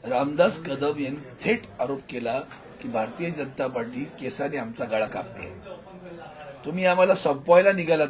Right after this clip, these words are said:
का, इतका त्यांचा शब्द आहे. तो संपवायला निघाल्या असं बोलल्यानंतर दुसऱ्या दिवशी त्यांच्या मुलाला प्रदूषण नियंत्रण महामंडळाचं अध्यक्ष केलं जातं.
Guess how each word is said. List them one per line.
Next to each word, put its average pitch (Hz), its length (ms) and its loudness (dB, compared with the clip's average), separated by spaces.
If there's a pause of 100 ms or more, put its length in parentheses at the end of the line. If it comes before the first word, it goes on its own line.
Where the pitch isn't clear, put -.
(120)
का, 151 60 -4
इतका 156 340 -2
त्यांचा 156 320 0
शब्द 110 280 -8
आहे. - 100 -8 (920)
तो - 60 -8
संपवायला 208 500 4
निघाल्या 208 400 8
असं 196 240 2
बोलल्यानंतर 185 360 0
दुसऱ्या 170 320 -2
दिवशी 180 180 -4
त्यांच्या 170 260 2
मुलाला 151 380 0 (440)
प्रदूषण 190 380 0
नियंत्रण 185 380 0
महामंडळाचं 175 560 4
अध्यक्ष 170 300 4
केलं 117 240 -4
जातं. 92 320 -12